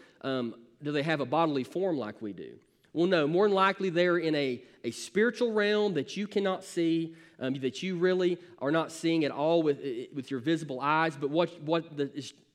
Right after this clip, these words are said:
important for you to know is, is that they are here, here on earth, and they are carrying out a purpose and a plan given to them by Satan, who is their leader.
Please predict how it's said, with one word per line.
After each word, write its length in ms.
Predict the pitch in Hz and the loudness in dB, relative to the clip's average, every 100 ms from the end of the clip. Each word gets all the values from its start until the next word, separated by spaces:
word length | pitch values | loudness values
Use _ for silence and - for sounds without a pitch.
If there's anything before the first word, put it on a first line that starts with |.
| _ 139 | _ -10
important 420 | 135 240 254 175 | -4 0 0 -2
for 80 | 180 | -4
you 80 | |
to 80 | 151 | -2
know 240 | 170 277 185 | 0 0 0
is, 240 | 123 127 | -2 -4
is 80 | 127 | -6
that 160 | 139 | -6
they 160 | 143 143 | -4 -2
are 220 | 156 202 | 0 -2
here, 340 | 165 180 151 147 | -2 -2 -2 -4
here 140 | 151 | -4
on 80 | 135 | -2
earth, 320 | 202 143 - - - - _ | -4 -4 -8 -20 -20 -20 _
and 140 | 143 180 | 0 2
they 60 | |
are 100 | 180 | 2
carrying 400 | - 233 247 233 | 2 4 4 4
out 100 | 202 | 2
a 60 | 175 | 0
purpose 400 | - 202 196 185 | -2 -2 -2 -2
and 100 | 156 | -4
a 40 | |
plan 360 | - 196 196 170 | -2 -2 0 0
given 300 | 170 208 202 | 4 2 2
to 80 | 147 | -4
them 340 | 135 131 131 - - - | -2 -4 -6 -10 -20 -4
by 180 | 139 139 | 0 0
Satan, 580 | - 196 196 135 131 131 - - | 0 2 2 2 -4 -6 -14 -16
who 160 | - 156 | 0 2
is 160 | 143 110 | 2 0
their 160 | 127 | 0
leader. 340 | 139 214 110 | 2 0 -2